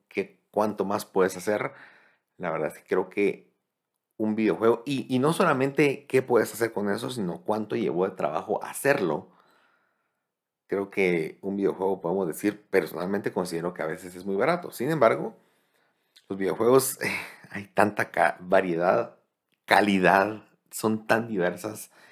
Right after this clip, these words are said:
y alcances son tan variados que la verdad es que es, es tan difícil simplemente encajonarlos en, en, en algo y decir, "Esto es así".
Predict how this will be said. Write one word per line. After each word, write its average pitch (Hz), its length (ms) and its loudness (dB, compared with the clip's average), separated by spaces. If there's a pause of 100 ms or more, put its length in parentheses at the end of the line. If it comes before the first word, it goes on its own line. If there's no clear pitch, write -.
(280)
y 104 340 -10
alcances 104 540 -2
son 101 400 0
tan 104 320 4
variados 90 520 4
que - 160 -10
la 92 120 0
verdad 76 180 0
es 92 120 -8
que 113 340 -6 (1200)
es, - 260 -6
es 110 160 0
tan 123 180 0
difícil 117 320 -6
simplemente 104 480 -2
encajonarlos 92 800 -4
en, 80 280 -6
en, 85 320 -10
en 87 160 -8
algo 90 480 2
y 90 80 -4
decir, 85 300 0
"Esto 92 220 0
es - 140 -8
así". - 360 -10